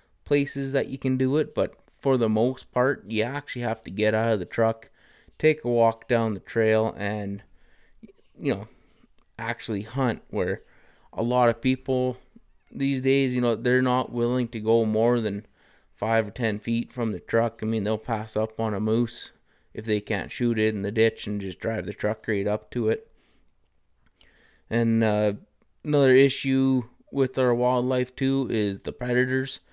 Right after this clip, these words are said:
They have just skyrocketed over the last few years. We have thousands of black bears, probably hundreds of grizzlies.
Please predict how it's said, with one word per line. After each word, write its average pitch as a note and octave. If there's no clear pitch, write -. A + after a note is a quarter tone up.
They B2+
have A2+
just G#2+
skyrocketed A#2+
over G2+
the G#2
last A2
few B2
years. A#2
We B2
have A2
thousands C3
of F2
black G#2+
bears, G#2+
probably G#2+
hundreds C3
of A2+
grizzlies. A2+